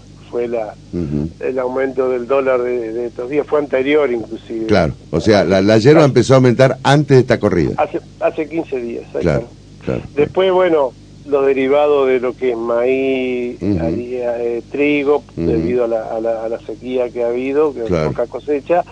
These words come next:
Speaker 2: Claro.
Speaker 1: eh, se han movido esos precios. La carne, gracias a Dios,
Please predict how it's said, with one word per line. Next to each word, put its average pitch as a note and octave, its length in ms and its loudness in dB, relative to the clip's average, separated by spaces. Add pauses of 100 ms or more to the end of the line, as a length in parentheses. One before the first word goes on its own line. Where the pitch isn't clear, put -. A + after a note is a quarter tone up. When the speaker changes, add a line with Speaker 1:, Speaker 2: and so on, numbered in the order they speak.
Speaker 2:
Claro. D2+ 280 -4
Speaker 1:
eh, - 260 -12 (140)
se C#3 80 2
han C#3 100 2
movido C#3 600 2
esos A2+ 320 -8
precios. A#2 380 -8 (340)
La E3+ 260 0
carne, G#3 520 2
gracias D3+ 420 -2
a C3+ 120 4
Dios, E3 420 2